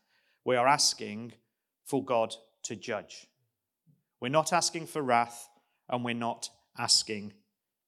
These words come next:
for condemnation. And I'll come back to that. But what does God do when he stretches out his hand?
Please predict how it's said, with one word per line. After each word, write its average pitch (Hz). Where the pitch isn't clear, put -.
for 120
condemnation. 104
And 113
I'll 117
come 135
back 139
to -
that. 95
But 190
what 220
does 247
God 185
do 156
when 131
he 123
stretches -
out 113
his 110
hand? -